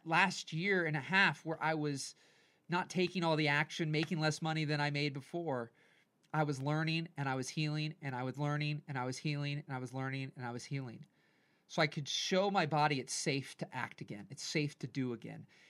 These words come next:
It's safe to go out there. I might have known it intellectually, but my body was saying, "No, it's not." So I took way less action and I worked through things. And in the working through things, now I'm ready to rock and roll again, because I am a person who really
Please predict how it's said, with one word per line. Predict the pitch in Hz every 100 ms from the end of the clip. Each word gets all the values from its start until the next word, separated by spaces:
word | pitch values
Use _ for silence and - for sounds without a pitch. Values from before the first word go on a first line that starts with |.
| -
It's | 143
safe | - 165 151
to | 147
go | 139 120
out | 120 135
there. | 104 - 143 _ _ _ _ _
I | -
might | 185 202
have | 143
known | 160 185
it | 190
intellectually, | 160 147 143 147 - 147 127
but | 127
my | 135
body | 127 139 151
was | 139
saying, | 131 123
"No, | 151
it's | 120 -
not." | 143 139 - _ _ _
So | - 170
I | 151
took | - 160 135 - _ -
way | 165 226
less | 196 190
action | 127 127 165 165 - _ _ _ _ _ _ _ -
and | 151
I | 151 147 135 135
worked | 156 190 -
through | 170 175
things. | - 117 - - - - -
And | 156
in | 151
the | 143
working | 151 170 175
through | 147 170
things, | 175 131 113 - - _ -
now | 147 175 190 196 _ _ _ _ _ _ _
I'm | 151
ready | 180 143
to |
rock | 147 151 139
and |
roll | 147 143
again, | - - _
because | 143 151 147
I | 185
am | 208
a |
person | - 180 170 170 147
who | 143 156
really | 135 147 185 180 165